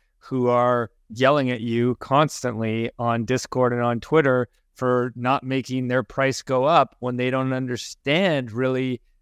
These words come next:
what you're trying to do and what you're trying to build. You know, it's being a crypto founder. It's like being a, a f-, <laughs> a founder of a public company and a founder of a startup at the same time.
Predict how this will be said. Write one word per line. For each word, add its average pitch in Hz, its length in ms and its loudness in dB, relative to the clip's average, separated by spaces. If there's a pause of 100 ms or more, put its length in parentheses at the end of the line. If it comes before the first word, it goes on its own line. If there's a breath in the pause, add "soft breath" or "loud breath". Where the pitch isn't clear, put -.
(120)
what 170 200 2
you're 180 140 2
trying 196 240 2
to 185 60 0
do 262 260 4
and 160 80 2
what 160 120 0
you're 175 120 -2
trying 175 380 0
to 156 80 -4
build. 180 500 4 (260)
You 127 120 -6
know, 127 260 0
it's 147 280 -8 (280)
being 214 160 4
a 131 40 2
crypto 151 300 0
founder. 120 240 0
It's 113 140 -4
like 143 180 0
being 139 300 2
a, 113 220 -2 (400)
a - 20 -8
f-, - 200 -16
<laughs> - 40 -8
a - 140 -4
founder 160 440 2
of 135 60 0
a 127 80 2
public 131 520 -2
company 123 440 -2
and 123 220 -2
a 113 40 -2
founder 110 400 -4
of 98 60 -6
a 101 60 -10
startup 92 500 -2
at 90 100 -12
the 107 80 -12
same 107 260 -6
time. 104 220 -4